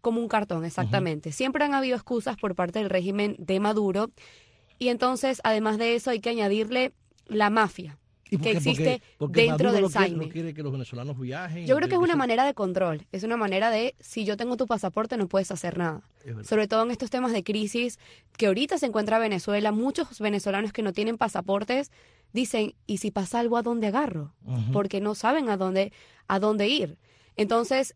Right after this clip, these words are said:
Speaker 1: no solamente es el hecho que cuesta mucho renovarlo, sino que aparecen los, yo le llamo los pseudo salvadores, por así decirlo, que son los gestores de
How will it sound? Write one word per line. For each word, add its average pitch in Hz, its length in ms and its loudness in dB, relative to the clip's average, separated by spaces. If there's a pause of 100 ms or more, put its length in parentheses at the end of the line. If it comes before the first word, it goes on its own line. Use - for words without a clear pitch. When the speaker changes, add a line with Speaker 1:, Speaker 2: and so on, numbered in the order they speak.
Speaker 1:
no 240 160 -2
solamente 285 440 2
es - 100 -2
el 277 80 2
hecho 269 180 -2
que 220 100 -4
cuesta 254 300 0
mucho 285 240 0
renovarlo, 233 560 4
sino 214 280 -4
que 208 80 -4
aparecen 220 600 -2
los, 233 320 0 (400)
yo 220 140 0
le 247 100 2
llamo 269 300 4
los 240 200 0
pseudo 226 380 0
salvadores, 202 720 2
por 196 160 -2
así 196 200 -4
decirlo, 233 300 -2
que 220 100 -4
son 214 160 -4
los 214 100 -2
gestores 196 380 -2
de 202 100 -4